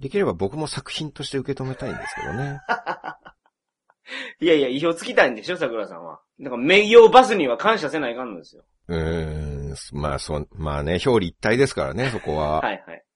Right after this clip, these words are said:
Speaker 1: でも、よく思うんですけどね、ひ-、これ、人の話として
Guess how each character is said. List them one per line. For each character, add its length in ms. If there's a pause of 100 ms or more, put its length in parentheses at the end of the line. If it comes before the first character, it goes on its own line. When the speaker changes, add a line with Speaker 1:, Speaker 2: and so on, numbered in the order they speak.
Speaker 1:
で 100
も、 240
よ 200
く 140
思 240
う 40
ん 20
で 60
す 60
け 60
ど 60
ね、 140
ひ-、 200
こ 120
れ、 180
人 260
の 80
話 380
と 240
し 100
て 240